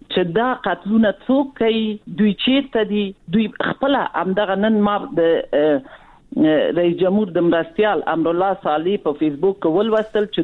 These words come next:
دوی په، د کابل په اتمه حوزه کې هغه کور پیدا کړی، هغه کسان یې پکې نیولي دي چې مقناطیسي ماینونه جوړوي او په موټر یې نښلوي.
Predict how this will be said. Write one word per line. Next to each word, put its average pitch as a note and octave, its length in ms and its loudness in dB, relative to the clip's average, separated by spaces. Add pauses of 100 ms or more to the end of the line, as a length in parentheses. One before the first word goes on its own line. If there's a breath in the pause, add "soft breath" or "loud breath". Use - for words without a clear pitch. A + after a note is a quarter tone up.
دوی G#3+ 120 2
په، D3+ 300 -2 (160)
د D#3+ 60 0
کابل D#3 380 -2
په E3+ 220 -2
اتمه F#3+ 480 -2
حوزه D#3 500 -2
کې G#3+ 280 2 (160)
هغه F#3+ 240 0 (140)
کور G3 220 2 (540 soft breath)
پیدا D3+ 340 2
کړی، G#3 380 0
هغه E3 240 -2
کسان E3 420 -2
یې D3+ 40 -4
پکې D#3 260 -4
نیولي G3 340 2
دي G3 120 2
چې - 100 -6
مقناطیسي E3 920 0 (380 loud breath)
ماینونه F3+ 540 4
جوړوي E3+ 600 2 (100)
او D#3+ 140 0
په D#3 140 -2
موټر D#3 360 0
یې D3 80 2
نښلوي. B2+ 440 0